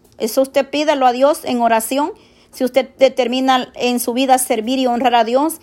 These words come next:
y si ese hombre no se quiere casar con usted, usted decide si le sirve a Dios sola o espera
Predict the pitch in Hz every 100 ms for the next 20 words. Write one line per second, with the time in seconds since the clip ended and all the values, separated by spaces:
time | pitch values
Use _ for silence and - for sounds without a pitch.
0 | - - 254 247 254 277 262 247 247 254
1 | 269 247 240 240 226 247 233 226 220 214
2 | - 294 294 - _ _ - 240 262 247
3 | 240 262 294 285 262 233 233 262 233 233
4 | 226 226 - 285 269 247 - _ _ _
5 | _ _ _ 226 226 214 - 262 254 254